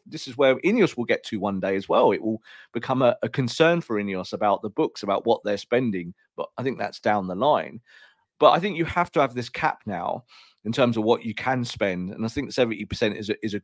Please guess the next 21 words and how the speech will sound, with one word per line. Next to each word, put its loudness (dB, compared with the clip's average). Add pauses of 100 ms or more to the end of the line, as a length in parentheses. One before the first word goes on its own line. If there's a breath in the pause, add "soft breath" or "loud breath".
good, -2
decent -4
cap, -6
because -8
I -2
th-, -6
also 2
think, -4
Scott, -4
you -6
need 0
a -4
wage -4
cap -12
now. -16 (420)
I -8
really -2
do. -6
I -14
think -2
wages 2